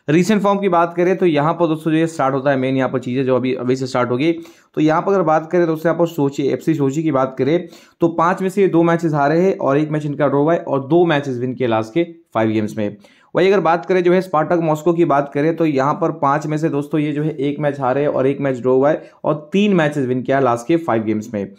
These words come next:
लाइनअप की बात करें दोस्तों, तो यहाँ पर कुछ इस प्रकार से हमने दोनों टीम्स का लाइनअप आपको मेंशन कर रखा है, so बेशक आप देख लेना।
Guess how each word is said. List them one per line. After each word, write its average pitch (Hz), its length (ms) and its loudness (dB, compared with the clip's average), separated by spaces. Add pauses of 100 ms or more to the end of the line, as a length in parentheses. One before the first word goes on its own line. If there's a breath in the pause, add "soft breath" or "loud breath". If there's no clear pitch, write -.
(360 loud breath)
लाइनअप 175 320 0
की 208 100 0
बात 180 240 2
करें 190 240 2
दोस्तों, 175 300 2
तो 180 80 0
यहाँ 156 280 2
पर 170 180 2
कुछ 165 220 0
इस 151 100 -2
प्रकार 151 220 0
से 160 120 -2
हमने 156 140 0
दोनों 147 220 0
टीम्स 151 200 -2
का 156 80 0
लाइनअप 139 300 0
आपको 143 220 -2
मेंशन 135 360 -4
कर 131 160 -2
रखा 139 240 0
है, 135 200 -2
so 135 100 -4
बेशक 131 360 -4
आप 135 120 0
देख 139 280 -4
लेना। 156 320 -2